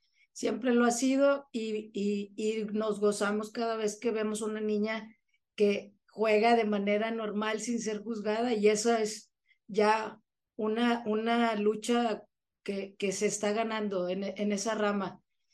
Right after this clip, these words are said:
Y bueno, eh, cerramos. Yo, este, les aviso, algunos ya saben, estaré ausente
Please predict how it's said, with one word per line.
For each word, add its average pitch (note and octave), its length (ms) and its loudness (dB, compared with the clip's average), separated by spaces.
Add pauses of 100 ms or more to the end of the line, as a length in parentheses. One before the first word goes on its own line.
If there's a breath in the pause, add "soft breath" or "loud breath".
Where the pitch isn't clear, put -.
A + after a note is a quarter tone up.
(160)
Y A3+ 160 0
bueno, A#3 560 4 (160)
eh, A3 420 0
cerramos. C#4+ 960 4
Yo, C4 500 0 (220)
este, G#3+ 720 -4
les G3+ 260 2
aviso, C4+ 720 -2 (540 soft breath)
algunos A3+ 420 4
ya B3+ 140 4
saben, C#4+ 580 2 (340)
estaré A3+ 880 0
ausente A#3 1000 0